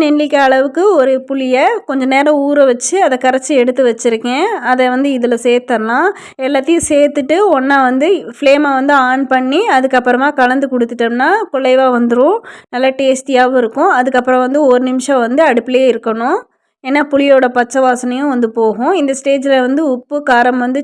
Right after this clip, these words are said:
செக் பண்ணிக்கோங்க. எல்லாத்தையும் கலந்து கொடுத்து ஒரு நிமிஷம் சிம்லயே வச்சதுக்கு அப்புறமா இந்த அளவுக்கு நல்லா கெட்டியா குழைவா வந்துச்சு. இது சூடா சாப்பிட்றதுக்கு ரொம்பவே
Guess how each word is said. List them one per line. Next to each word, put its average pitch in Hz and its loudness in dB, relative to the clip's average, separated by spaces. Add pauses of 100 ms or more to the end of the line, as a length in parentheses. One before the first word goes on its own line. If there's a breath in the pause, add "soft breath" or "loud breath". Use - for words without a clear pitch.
செக் 240 -4
பண்ணிக்கோங்க. 240 -4 (1500)
எல்லாத்தையும் 285 0
கலந்து 277 2
கொடுத்து 285 -2 (100)
ஒரு 277 2
நிமிஷம் 285 -2
சிம்லயே 269 0
வச்சதுக்கு 254 -4
அப்புறமா 240 -4 (100)
இந்த 285 2
அளவுக்கு 254 -2
நல்லா 247 -2 (100)
கெட்டியா 262 -4 (120)
குழைவா 240 2
வந்துச்சு. 233 -6 (120)
இது 254 -2
சூடா 302 2
சாப்பிட்றதுக்கு 247 0
ரொம்பவே 254 0